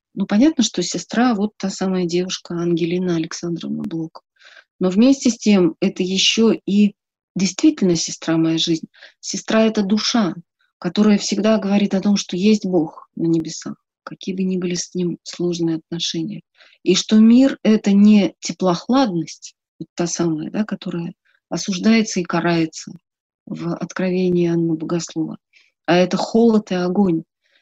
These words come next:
это настоящий жар и настоящий лёд. И вот у нас впереди Блоковский год, потому что он умер в двадцать первом году,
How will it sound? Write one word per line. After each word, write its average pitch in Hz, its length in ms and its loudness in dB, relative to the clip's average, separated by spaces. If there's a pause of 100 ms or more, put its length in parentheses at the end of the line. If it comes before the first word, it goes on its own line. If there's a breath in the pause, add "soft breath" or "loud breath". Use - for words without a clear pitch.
(140)
это 196 240 0
настоящий 208 840 4
жар 185 400 2 (220)
и 185 140 2
настоящий 180 760 0
лёд. 170 380 0 (600 loud breath)
И 196 120 2
вот 214 280 2 (1120)
у 208 60 6
нас 214 240 4
впереди 220 380 2
Блоковский 190 600 -2
год, 175 260 -2 (240)
потому 175 320 -2
что 180 520 -2
он 180 200 2
умер 196 320 6
в 180 60 -12
двадцать 170 380 -4
первом 170 340 -2
году, 170 440 -2